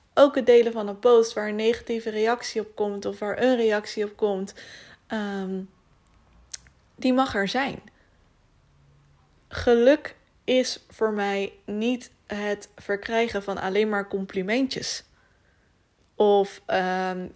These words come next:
het, het zien dat het alleen maar goed kan gaan. Want dat kan niet, want we leven allemaal.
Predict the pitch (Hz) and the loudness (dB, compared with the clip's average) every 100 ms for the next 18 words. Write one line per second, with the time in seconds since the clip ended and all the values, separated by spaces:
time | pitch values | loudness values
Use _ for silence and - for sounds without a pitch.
0 | - 190 - - 190 - - - 180 226 | -6 -6 -4 -4 -4 -8 -18 -10 0 2
1 | 220 208 202 185 190 185 175 190 190 180 | 2 0 2 0 2 -2 2 2 2 0
2 | - 320 - 180 - 151 - 208 247 247 | 4 4 4 -2 -2 -6 -4 2 2 4
3 | 294 285 170 - 185 196 185 202 214 240 | 2 2 0 -4 -4 -4 -2 2 6 6
4 | 208 - 208 196 226 147 104 | 6 2 2 4 4 2 -2